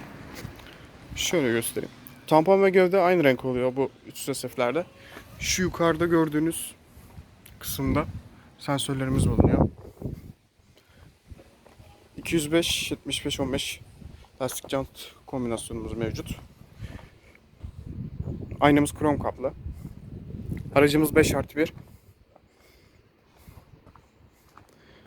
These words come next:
Filmi biz kendimiz yaptırdık. Basamak tampon üç yüz S F'lerde oluyor.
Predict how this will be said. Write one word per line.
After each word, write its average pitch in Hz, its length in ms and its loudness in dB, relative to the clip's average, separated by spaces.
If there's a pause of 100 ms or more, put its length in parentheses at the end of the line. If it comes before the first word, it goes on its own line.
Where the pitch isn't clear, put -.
(1300)
Filmi 127 320 -2
biz 127 120 -8
kendimiz 123 400 -4
yaptırdık. 131 600 -4 (1200)
Basamak 165 420 6
tampon 180 380 2 (120)
üç - 260 -12
yüz 143 100 -4
S 143 100 0
F'lerde 139 380 -2
oluyor. 135 340 -2